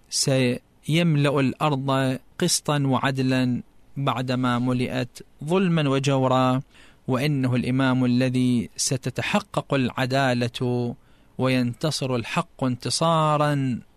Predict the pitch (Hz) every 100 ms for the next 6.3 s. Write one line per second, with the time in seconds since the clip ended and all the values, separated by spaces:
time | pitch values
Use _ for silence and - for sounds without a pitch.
0 | - - 170 202 - 196 185 - 185 180
1 | 170 170 - - - - 156 151 131 127
2 | 123 131 120 123 120 123 - - - 156
3 | - 131 90 117 120 107 120 117 123 120
4 | 117 117 117 - - - - - 127 -
5 | 139 165 151 123 120 127 123 117 120 127
6 | 123 120 120